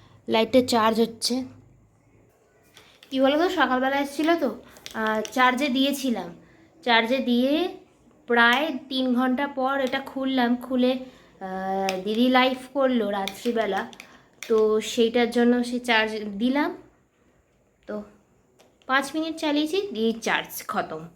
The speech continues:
যদিও সেলফি স্টিকটা কালকে এসছে, কালকের কথাটাই বললাম তোমাদেরকে। আর তো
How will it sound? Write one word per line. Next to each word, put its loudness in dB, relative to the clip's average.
যদিও 2
সেলফি -2
স্টিকটা -10
কালকে -2
এসছে, -6
কালকের -4
কথাটাই -4
বললাম -8
তোমাদেরকে। -10
আর -10
তো -4